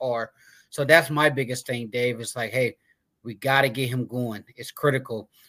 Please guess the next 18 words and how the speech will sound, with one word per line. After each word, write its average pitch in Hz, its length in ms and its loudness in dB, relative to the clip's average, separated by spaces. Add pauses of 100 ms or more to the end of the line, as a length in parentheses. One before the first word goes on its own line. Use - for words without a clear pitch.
(120)
Uh, 120 280 0
if 135 200 -4
not, 156 300 6 (120)
you're 139 140 0
probably 139 560 0
gonna 135 240 -2
see 143 180 -4
a 135 60 -2
guy 135 220 2
like 135 220 0
Gabe 139 280 0
Powers 143 540 4 (280)
starting 139 340 2
to 143 120 -4
get, 143 220 -2 (160)
get 143 180 -2
those 135 240 0
reps, 160 460 4